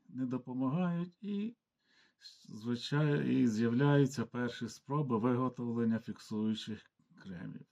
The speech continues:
Метою було допомагати триматись краще протезам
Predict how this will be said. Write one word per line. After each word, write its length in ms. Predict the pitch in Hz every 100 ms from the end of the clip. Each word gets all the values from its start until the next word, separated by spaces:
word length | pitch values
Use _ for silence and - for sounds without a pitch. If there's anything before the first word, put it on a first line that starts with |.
| _ _ _ _ _ _
Метою 640 | 139 147 - 190 180 175 160
було 500 | 131 127 123 123 - _ _ - - _ _ _ - _ _ -
допомагати 720 | 120 135 131 120 117 - 101
триматись 600 | 110 107 104 90 104 -
краще 440 | 156 170 - 160
протезам 720 | 151 151 156 156 139 147 139